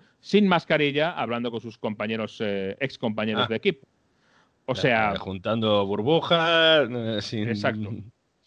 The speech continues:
Speaker 1: O sea, que
Speaker 2: Madre.
Speaker 1: están viendo ese, ese aspecto porque podía destacar una sanción. Hasta ahora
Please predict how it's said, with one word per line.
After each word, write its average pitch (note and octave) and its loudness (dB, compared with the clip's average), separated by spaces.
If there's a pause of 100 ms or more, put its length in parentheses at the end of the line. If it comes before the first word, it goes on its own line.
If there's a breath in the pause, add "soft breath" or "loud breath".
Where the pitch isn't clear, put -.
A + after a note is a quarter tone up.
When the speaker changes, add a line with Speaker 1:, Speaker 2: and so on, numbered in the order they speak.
(200 loud breath)
Speaker 1:
O B2+ -6
sea, C#3+ 4
que C3+ 0
Speaker 2:
Madre. C#3+ -2
Speaker 1:
están D3 -2
viendo C3+ 0
ese, A#2+ -2
ese B2 -6
aspecto C#3+ -2
porque C#3 -2
podía A#2+ 2
destacar B2+ 2
una B2+ 2
sanción. B2+ 0
Hasta A#2 0
ahora C3 2